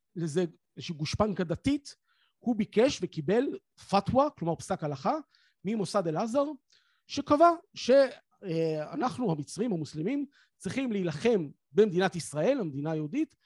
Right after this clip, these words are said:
עד אשר היא תיפול, עד אשר ננצח, או עד יום הדין, כן? עד היום האחרון, מה שיבוא קודם. בסדר. אז הוא ניסה כמובן ולא הצליח וכולי, והוא, אה, עבר לעולם שכולו טוב באלף תשע מאות שבעים, החליף אותו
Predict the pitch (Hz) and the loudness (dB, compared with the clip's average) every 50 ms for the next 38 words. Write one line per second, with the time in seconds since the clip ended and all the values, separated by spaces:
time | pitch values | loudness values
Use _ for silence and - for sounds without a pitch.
0 | _ _ _ _ - - 294 269 254 - - 240 220 226 190 - - - - - | _ _ _ _ -4 -2 0 2 2 2 2 2 2 2 0 -2 -6 -2 4 8
1 | 220 294 311 320 294 277 - 165 180 185 - 208 190 190 175 165 160 - 320 415 | 8 8 8 6 4 2 0 0 0 0 0 0 0 0 0 0 -2 -4 -4 -4
2 | 370 - - - 302 370 349 - - 220 285 254 226 277 - _ _ _ - 156 | -4 0 4 6 6 6 6 4 2 4 4 4 2 -2 -14 _ _ _ 4 6
3 | 208 247 240 170 143 180 156 202 190 160 143 131 - _ _ _ _ _ _ _ | 6 8 8 6 4 2 4 4 4 4 2 0 -6 _ _ _ _ _ _ _
4 | - 175 208 214 180 170 175 175 185 180 160 - - 220 247 247 - - _ 160 | 0 0 2 2 4 6 6 6 6 6 4 2 -2 -4 -6 -6 -8 -10 _ 2
5 | 190 233 254 - - 233 202 160 165 190 - - 151 135 131 143 - - _ _ | 4 6 6 6 4 2 2 2 2 0 -2 -4 -8 -10 -10 -10 -12 -16 _ _
6 | _ _ _ _ _ _ _ 254 254 - 311 311 381 - _ _ _ _ _ _ | _ _ _ _ _ _ _ -8 -8 -8 -8 -12 -14 -16 _ _ _ _ _ _
7 | _ _ _ _ _ _ _ _ - 285 269 440 370 269 185 - 247 262 269 254 | _ _ _ _ _ _ _ _ -4 2 6 6 6 6 4 4 4 4 4 4
8 | 240 240 240 254 233 175 156 160 160 156 - - 208 254 269 262 208 - 147 - | 2 2 4 2 2 2 2 2 0 0 -2 -4 -4 -2 -2 -2 -2 -4 -8 -8
9 | 180 208 - - - _ _ _ _ _ _ _ _ _ _ _ - 233 240 254 | -8 -8 -8 -10 -16 _ _ _ _ _ _ _ _ _ _ _ 2 4 6 6
10 | 262 254 247 247 247 - _ - 175 175 175 175 180 240 - _ _ _ _ _ | 8 6 4 4 0 -6 _ -8 -6 -6 -4 -6 -6 -10 -14 _ _ _ _ _
11 | _ - - 156 170 202 185 185 180 180 175 185 180 156 - - - 160 165 - | _ -4 0 4 6 6 6 8 6 6 6 4 2 2 -2 -2 0 2 2 2
12 | - 196 202 170 165 170 160 160 - - 160 160 156 - - 147 151 233 254 240 | 4 4 2 2 2 0 -2 -2 -2 -4 -4 -4 -4 -4 -4 -4 -2 -2 -2 -2
13 | 180 165 - 202 - - 180 - 185 190 196 | -4 -4 -4 -4 -4 -4 -2 0 0 0 0